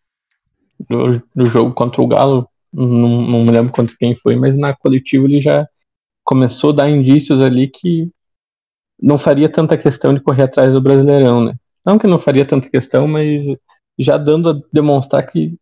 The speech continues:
sabia que ia ser muito difícil. E a-, depois que ganhou, deu aquele fôlego a mais, mas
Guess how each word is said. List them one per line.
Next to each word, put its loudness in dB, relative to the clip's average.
sabia -2
que -6
ia 0
ser -2
muito 0
difícil. -4
E -12
a-, 0
depois 0
que -2
ganhou, 2
deu 2
aquele -2
fôlego 0
a -2
mais, -2
mas -2